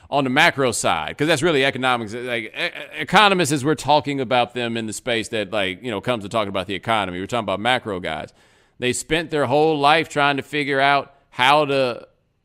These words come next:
maximize aggregate demand. They don't think about anything else. They just think about maximizing aggregate demand. Now, there are all kinds of, like, externalities that come off of that, of course. They're not worried about that.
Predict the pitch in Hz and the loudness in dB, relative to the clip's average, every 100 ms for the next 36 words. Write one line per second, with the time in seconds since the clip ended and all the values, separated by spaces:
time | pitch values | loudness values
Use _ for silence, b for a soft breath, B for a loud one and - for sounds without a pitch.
0 | _ _ 135 123 156 - 151 131 127 123 | _ _ -6 0 0 0 -2 2 4 4
1 | 123 123 - _ 110 127 143 135 139 135 | 2 0 -8 _ 2 2 2 -2 -2 0
2 | 139 196 82 71 _ _ _ _ _ _ | 0 0 -4 -8 _ _ _ _ _ _
3 | _ _ _ _ _ 113 156 185 - 190 | _ _ _ _ _ -4 -4 -4 -4 -4
4 | 190 175 165 160 - _ - 185 226 196 | -2 -2 -2 -2 -6 _ -2 0 2 4
5 | 214 208 254 202 92 - 147 _ B B | 4 6 4 4 -2 -8 -8 _ B B
6 | 190 143 156 151 127 196 - 208 214 175 | -20 -2 0 2 4 2 2 0 2 2
7 | 160 156 190 - - 123 131 139 156 185 | 4 4 2 -8 -14 -8 -4 4 6 6
8 | - 175 156 160 165 175 - - 151 160 | 4 4 6 6 4 0 0 4 4 4
9 | 160 156 170 185 220 - - _ _ _ | 0 -2 0 0 -2 -8 -12 _ _ _
10 | _ _ _ _ _ - 151 160 156 175 | _ _ _ _ _ 2 4 6 6 6
11 | 165 170 185 156 160 165 151 - 190 151 | 6 4 4 2 2 2 2 0 0 2
12 | 143 180 175 185 190 185 190 196 175 185 | 4 4 2 -2 -2 0 4 4 4 0
13 | 196 - 233 220 - b b 160 175 180 | 0 0 2 2 -2 b b -2 2 4
14 | 175 220 214 165 156 135 120 - | 6 8 8 6 4 4 -4 -6